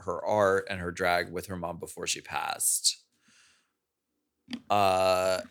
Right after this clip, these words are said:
and then Rue and Michelle do a Squatty Potty ad with Sasha before she leaves.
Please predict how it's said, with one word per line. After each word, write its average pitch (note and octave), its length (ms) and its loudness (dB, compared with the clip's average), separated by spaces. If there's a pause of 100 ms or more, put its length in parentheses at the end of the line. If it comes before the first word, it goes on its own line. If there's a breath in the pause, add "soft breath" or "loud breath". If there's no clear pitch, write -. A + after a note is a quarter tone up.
(120)
and G#2+ 680 2 (680)
then C#3 360 8
Rue B2 220 10
and A#2 140 6
Michelle A2 360 8
do G#2+ 160 0
a G#2 40 6
Squatty C3 440 10
Potty F2+ 360 4
ad E2+ 280 2
with F2 140 -6
Sasha E2+ 380 2
before E2+ 320 -8
she - 180 -6
leaves. - 420 -12